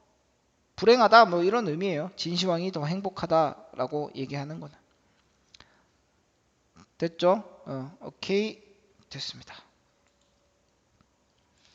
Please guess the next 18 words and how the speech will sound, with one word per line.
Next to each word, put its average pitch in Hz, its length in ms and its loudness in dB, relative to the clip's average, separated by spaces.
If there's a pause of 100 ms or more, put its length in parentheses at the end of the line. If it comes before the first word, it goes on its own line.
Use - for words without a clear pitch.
(460)
망진자 160 540 0
호야 202 840 8
역시 147 320 -2
이거 180 460 4
나올 143 200 0
수 160 120 -6
있습니다. 175 760 4 (300)
응. 139 200 -10 (600)
서술형 254 400 2
나올 170 180 6
수 196 80 -4
있어요. 185 420 0 (160)
어. 143 200 -12 (640)
사회주의, 247 560 4
윤직원 262 400 4
영감 220 240 4
사회주의를 226 520 0
당연히 202 520 0